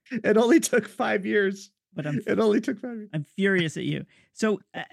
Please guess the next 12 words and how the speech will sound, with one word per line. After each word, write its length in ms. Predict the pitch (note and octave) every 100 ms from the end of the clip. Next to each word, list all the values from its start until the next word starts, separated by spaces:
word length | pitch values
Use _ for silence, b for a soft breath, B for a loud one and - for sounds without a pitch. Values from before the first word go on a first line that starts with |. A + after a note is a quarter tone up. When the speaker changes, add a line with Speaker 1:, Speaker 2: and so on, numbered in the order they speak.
| G#3
Speaker 2:
Kirk, 340 | - D4+ D4 -
y-, 140 | G#3 - -
do 80 | -
you 120 | C4+ E4+
realize 340 | C#4 D4 C4
that 120 | G3+
we 100 | G#3
are 80 | G#3
beginning 420 | E3+ F#3 G3 G3
our 200 | E3 C#3+
sixth 540 | - - - E3 - - _ _ _
season? 540 | - D3+ C#3+ F#3 A3